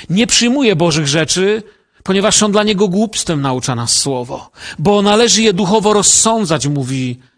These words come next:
pierwszy list do Koryntian. Dwa czternaście. Ten krąg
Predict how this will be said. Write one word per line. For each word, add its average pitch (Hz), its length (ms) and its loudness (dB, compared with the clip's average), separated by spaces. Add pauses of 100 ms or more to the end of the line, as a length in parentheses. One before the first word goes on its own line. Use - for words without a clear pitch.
(220)
pierwszy 160 320 -2
list 135 180 -4
do 143 120 -2
Koryntian. 131 800 -6 (1040)
Dwa 135 260 -4
czternaście. 131 760 -14 (1200)
Ten 180 200 -4
krąg 156 500 -8